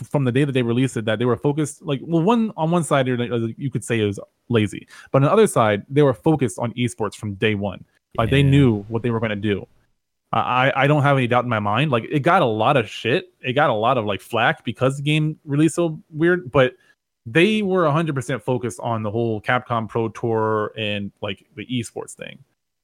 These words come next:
Speaker 1: And I think that I, I wish I, I wish I had the numbers to back this up. I would love to look this up, but I, I would say that a lot of where their promotions and money came from would be from that. They got on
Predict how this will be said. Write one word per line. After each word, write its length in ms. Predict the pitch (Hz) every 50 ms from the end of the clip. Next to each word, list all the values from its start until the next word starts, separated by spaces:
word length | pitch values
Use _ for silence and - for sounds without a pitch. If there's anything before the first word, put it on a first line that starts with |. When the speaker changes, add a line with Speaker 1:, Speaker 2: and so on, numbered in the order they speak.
| _ _ _ _ _ _ _ _ _ _ _ _ -
Speaker 1:
And 340 | 120 123 117 117 113 110 -
I 100 | 113 110
think 280 | - 165 160 151 151 _ _ _ -
that 300 | 127 135 131 131 - - _ _ _ _ _ _ _ _ _
I, 100 | - 120 -
I 60 | 139
wish 200 | 151 151 170 -
I, 80 | 147 127
I 100 | 127 -
wish 160 | 131 143 147 -
I 60 | 127
had 100 | 127 117
the 40 | 117
numbers 240 | 113 117 110 107 98
to 60 | 104
back 200 | 101 104 101 95
this 120 | 101 95
up. 160 | 110 101 95 101
I 40 |
would 160 | 104 110 113 107
love 180 | 107 113 104
to 60 | 107
look 180 | 107 104 104 101
this 160 | 101 95 -
up, 160 | 107 101 98
but 80 | 104 110 95
I, 140 | 120 123 113
I 80 | 123
would 160 | 139 139 127
say 180 | - - 139 143
that 140 | 127 123 117
a 40 | 110
lot 220 | 110 117 127 127
of 100 | 120 113
where 140 | 117 120 113
their 100 | 117 110
promotions 520 | - 113 110 113 117 113 - 120 113 104
and 120 | 110 107 104
money 220 | 107 117 127 113
came 240 | 101 - 117 147 151
from 340 | - 113 104 101 101 101 101 _ _ _ _ _ _ _ -
would 40 | 123
be 60 | 131
from 120 | 127 131 135
that. 200 | 151 196 - - 113 - -
They 120 | 185 240 277
got 220 | - 269 294 294
on 280 | 285 285 285 269 269